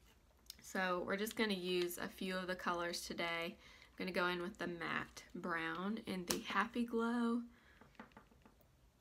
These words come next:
I love this palette because you get a really wide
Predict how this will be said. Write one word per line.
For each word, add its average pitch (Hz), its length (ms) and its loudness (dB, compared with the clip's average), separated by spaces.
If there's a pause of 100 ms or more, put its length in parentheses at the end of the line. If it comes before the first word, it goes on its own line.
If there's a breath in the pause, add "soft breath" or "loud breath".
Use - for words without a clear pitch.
(720)
I 202 40 -2
love 220 280 6
this 277 220 4
palette 214 540 4
because 175 680 4
you 190 80 -2
get 208 160 6
a 208 80 6
really 202 320 6
wide 190 600 4